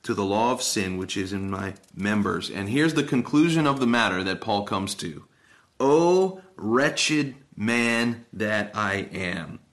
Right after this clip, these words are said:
who will deliver me from this body of death?" Have you ever been there? Have you ever felt like that?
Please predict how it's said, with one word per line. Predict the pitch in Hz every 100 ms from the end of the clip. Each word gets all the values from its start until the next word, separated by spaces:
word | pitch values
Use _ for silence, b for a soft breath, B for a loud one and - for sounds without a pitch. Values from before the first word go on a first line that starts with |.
| _ -
who | - 202 226 233 233 220
will | 190 202 185 147
deliver | 170 180 160 175 147 117
me | 107 98
from | 98 110 104
this | 101 101 98
body | 98 98 98 95 95 B B B B B
of | 107 104 101 101 101 - _ 104
death?" | 107 98 90 - - _
Have | 98
you | 104
ever | 101
been | 101 107
there? | 110 113
Have | - _ -
you | 95
ever | 92
felt | - 101
like | 104 101
that? | 101 98 -